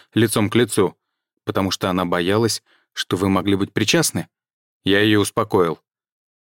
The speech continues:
«Вы разговаривали вчера со своим отцом?» «Нет, не разговаривал». Он идёт к выходу из кафе. Я кричу ему вслед: «Откуда вы знаете Памелу Кадберт?» Он останавливается и качает головой, не давая ему времени собраться,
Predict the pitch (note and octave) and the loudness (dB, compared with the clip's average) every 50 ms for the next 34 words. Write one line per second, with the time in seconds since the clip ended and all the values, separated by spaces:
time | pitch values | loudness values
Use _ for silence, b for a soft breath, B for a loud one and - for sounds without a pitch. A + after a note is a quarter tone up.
0 | _ _ - F2+ G2 F#2+ F#2 F#2 F#2 F#2+ F#2 A2 C3+ C#3+ C3 G#2+ G2 F2+ - - | _ _ -2 -2 0 0 0 0 0 0 2 2 2 2 4 2 2 0 0 -2
1 | - G#2+ F#2 F#2 F2 - - - F#2+ F2+ F2+ F2 F2+ F#2 F#2 - - - F#2+ E2 | -2 -2 0 0 -2 -4 -4 -4 -2 0 0 0 0 0 -2 -2 -2 0 0 0
2 | D#2 - _ _ _ _ _ _ _ _ _ _ - G2+ G#2+ A2 G#2 F#2 - - | -2 -6 _ _ _ _ _ _ _ _ _ _ -2 0 0 0 0 -2 -6 -10
3 | - _ - G2 G2 G2+ G2 G2 G#2 G#2+ G2+ G2 F#2 F#2 F2 E2+ D#2+ - _ _ | -14 _ -4 -2 0 0 0 0 0 0 2 2 0 0 0 0 -2 -6 _ _
4 | _ _ _ _ _ _ _ - B2 A#2 G#2+ F#2+ F#2 A#2 C3+ - - - G2 G2 | _ _ _ _ _ _ _ -2 0 0 0 2 0 0 0 -2 -2 -2 -2 0
5 | F2 - G2+ F#2 F#2 E2+ - - G2+ F#2 - - F2+ D#2+ - _ _ _ _ _ | 0 -2 -2 -2 -2 -2 -2 -4 -6 -4 -4 -4 -6 -6 -6 _ _ _ _ _
6 | _ _ - G#2+ C#3 D#3+ D#3+ - A2 G#2+ G2+ - - G#2+ G2 F#2+ F#2 E2+ - - | _ _ -2 0 0 0 0 0 -2 0 0 0 0 0 0 0 -2 -2 -2 -2
7 | G#2 F2+ E2 - - - _ _ _ _ _ _ _ _ - A2 A2 - - G#3 | -2 -2 -2 -4 -8 -16 _ _ _ _ _ _ _ _ -6 -4 -4 0 2 2
8 | F#3+ F#3+ F3 F3+ D#3+ F#3 F#3 E3+ D#3 - - G3 - D#3 D#3 D#3+ D#3+ D3+ C3+ - | 4 4 4 4 4 4 2 2 2 2 0 0 2 2 2 4 4 2 2 2
9 | - E3+ D#3 B2 G#2 G2 - - - - _ _ _ _ _ _ _ _ _ _ | 2 0 0 0 -2 -4 -4 -6 -12 -20 _ _ _ _ _ _ _ _ _ _
10 | _ _ - G2 F#2+ F#2 F2 - - F#2 F2+ G#2 A#2 A2 G#2 G2+ F#2 F#2 F2+ E2+ | _ _ -4 0 0 0 0 -2 -2 -2 0 0 0 2 2 2 2 2 0 0
11 | - - F#2 E2+ - F#2+ E2+ - - F#2+ F2+ E2 F2+ F#2 F#2+ F#2+ F#2 F2+ E2+ E2 | 0 0 0 0 0 -2 -2 0 2 2 0 0 0 0 2 2 2 2 0 -2
12 | D#2 - - - - - - G#2 G2+ F#2 G2 F#2 F2+ F2+ E2+ E2+ E2+ F2+ F#2 F2+ | -2 -4 -8 -14 -12 -6 -2 0 0 0 0 0 0 0 0 0 0 0 0 2
13 | F2 F#2+ F#2 F2 F2 E2+ E2+ - - G2 F#2 F#2 A#2 B2+ B2+ - - A2+ G#2+ | 2 2 2 2 0 0 0 0 -2 -2 -2 0 -2 -2 -2 -2 -4 -4 -6